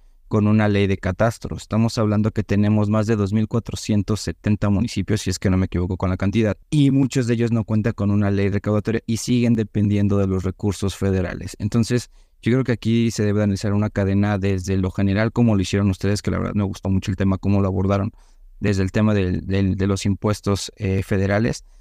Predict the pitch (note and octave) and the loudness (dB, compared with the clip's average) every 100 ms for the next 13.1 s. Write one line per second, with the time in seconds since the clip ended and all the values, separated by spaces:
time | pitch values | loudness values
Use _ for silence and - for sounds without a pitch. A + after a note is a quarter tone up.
0 | - - G#2 - A2 G#2 A#2 A#2 A#2 A2 | -20 -8 -6 -2 -2 0 2 4 4 2
1 | A2+ - G#2 G#2+ G#2 - G2 G#2 G2+ - | -2 -4 -2 0 0 0 0 0 -2 -4
2 | G#2 G2+ G2 G#2 G#2 G#2 G#2+ G#2+ G2+ G#2+ | -2 0 0 -2 -4 -4 -2 0 0 0
3 | A2 - A2+ G#2+ G2+ F#2+ G2+ - G2 - | 0 -2 -4 -4 -2 -2 -2 -4 -8 -2
4 | G#2 G2+ G2+ G#2+ - - - - - G#2+ | 0 2 2 0 -4 -12 -20 -18 -6 -4
5 | - A2 A2 G2+ G2 G2+ G2+ - G2 F#2+ | 0 2 2 2 2 2 0 0 0 0
6 | F2+ - G2 G2+ - F#2+ - - - - | 0 -2 -4 -6 -6 -6 -6 -10 -20 -20
7 | - - G#2 G2+ G2+ G#2+ G#2 G2 G2 G#2 | -14 -2 2 2 2 0 -2 -4 -4 -4
8 | - G#2+ G2+ G2 F#2+ F2+ F#2 F#2 F#2 A2 | -2 -2 -2 -4 -2 -2 0 0 0 0
9 | - G#2 F#2+ A2+ - A2 G#2+ G#2+ G#2 - | 0 0 2 -2 0 0 2 2 -2 -4
10 | A2 A#2 A#2 - A#2 C3 - G2+ G#2 G#2 | 0 2 2 0 0 0 0 0 2 2
11 | G2 G2 F#2 G#2+ G2+ F#2 - - - - | 0 0 -2 -4 -4 -6 -12 -20 -12 -6
12 | - A2 A#2 B2+ A#2 A2+ G2+ A2 G#2 A2+ | 0 2 2 2 2 2 0 -2 0 -2
13 | - | -2